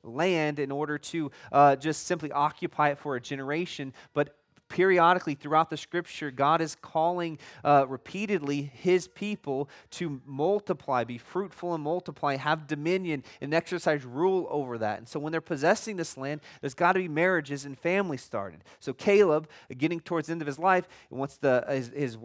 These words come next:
his daughter to marry. He gives a pr-, uh, op-, uh, a, a proposition. Anyone who, you know, takes the city, they, he will give, uh, his daughter in marriage.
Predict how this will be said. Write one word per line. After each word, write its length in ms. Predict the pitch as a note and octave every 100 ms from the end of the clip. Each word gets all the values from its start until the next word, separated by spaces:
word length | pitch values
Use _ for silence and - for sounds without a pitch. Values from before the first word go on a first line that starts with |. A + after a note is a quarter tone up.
| C3
his 340 | D#3 C3+ A#2 -
daughter 340 | C#3+ E3 E3
to 100 | C#3
marry. 480 | A2 D3 G3 G3+ F#3+ - _
He 300 | C#3 F3 D3+
gives 260 | A#2+ E3 D#3
a 60 |
pr-, 160 | C3+ - -
uh, 60 |
op-, 380 | C3 B2+ D3 -
uh, 40 | D3
a, 520 | B2 A#2+ A#2+ A#2 B2
a 40 | G#2+
proposition. 760 | - C3 C3 D3+ G3+ G#3 G3
Anyone 400 | D#3 F3 G3+ F#3+
who, 240 | F#3 D#3 C#3 _
you 160 | C#3+
know, 60 | A#2+
takes 240 | - G3 -
the 100 | F3
city, 380 | - G#3 G3+ - - _
they, 160 | D#3
he 160 | E3 F#3
will 140 | E3+
give, 400 | D3+ E3 F#3+ F#3 - - -
uh, 220 | D3 C#3+
his 200 | D#3+ C3
daughter 380 | C#3+ D#3 E3+ E3
in 320 | - D#3 C#3
marriage. 480 | C3+ A2 F#2 -